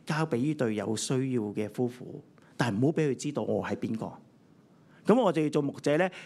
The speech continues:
其中一個工作呢，就做 messenger 啦，就將個信封呢，就遞畀呢個有需要嘅夫婦。噉我就話：「呃，對方唔想畀你知道我係，佢係邊個，所以我要保守呢個秘密。」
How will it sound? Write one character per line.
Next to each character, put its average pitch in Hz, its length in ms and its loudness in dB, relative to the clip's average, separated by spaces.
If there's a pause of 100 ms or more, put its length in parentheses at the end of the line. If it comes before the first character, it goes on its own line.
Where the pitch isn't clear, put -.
(200)
其 127 180 2
中 190 140 2
一 208 140 0
個 147 180 0
工 170 220 0
作 117 160 0
呢， 147 140 0
就 120 240 -2
做 117 160 -2
messenger 131 580 -4
啦， 95 180 -6 (240)
就 135 140 2
將 185 200 0
個 143 80 0
信 127 220 -2
封 143 200 -2
呢， 151 180 -4
就 110 140 -6
遞 107 280 -4
畀 98 140 -8
呢 135 140 -2
個 139 120 -2
有 104 220 -6
需 127 360 -4
要 110 100 0
嘅 98 200 -6
夫 123 140 -8
婦。 104 280 -6 (340)
噉 165 140 -2
我 151 140 -2
就 120 100 -4
話： 98 140 -6 (280)
「呃， 104 300 -4
對 131 140 0
方 151 280 -2 (120)
唔 101 140 -4
想 113 220 -2
畀 127 120 -2
你 110 120 -4
知 113 180 -8
道 113 120 -8
我 95 160 -10
係， 95 200 -10
佢 131 200 -2
係 110 100 -4
邊 120 200 -4
個， 95 180 -6 (600)
所 - 140 -2
以 165 40 0
我 127 160 0
要 120 140 0
保 113 200 -2
守 113 200 -4
呢 123 60 -2
個 110 100 -2
秘 101 240 -6
密。」 107 80 0